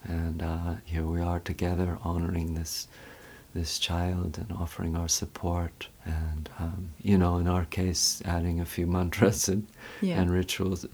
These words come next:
Speaker 1: you know, that we, we know with some, you know, incense and water and, and so on. And it's kind of explaining to them
Speaker 2: Yeah.
Speaker 1: a little bit about it. But yeah, I wouldn't put it on them if I didn't think they could receive.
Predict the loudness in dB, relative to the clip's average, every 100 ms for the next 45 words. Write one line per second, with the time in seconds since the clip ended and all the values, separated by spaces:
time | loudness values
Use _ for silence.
0 | -6 -2 0 0 0 0 0 0 -2 -6
1 | -20 -2 2 4 4 2 0 -2 -4 -2
2 | -4 -6 -4 -2 0 0 0 0 0 0
3 | 0 -2 0 0 0 -2 -2 0 -2 -4
4 | -2 -2 -2 -2 0 0 0 0 0 -2
5 | -4 -2 0 2 0 -4 -4 -2 0 0
6 | -2 -6 -6 -6 -8 -16 -10 -2 0 0
7 | -4 -2 0 2 0 -2 -6 -6 -4 -2
8 | -2 0 0 0 4 6 6 6 2 2
9 | 4 4 4 4 4 2 0 4 4 4
10 | 0 0 2 2 0 0 -2 -4 -6 -6
11 | -6 -8 -14 -20 -20 -20 -20 -20 -6 -4
12 | 0 2 2 2 0 -4 -8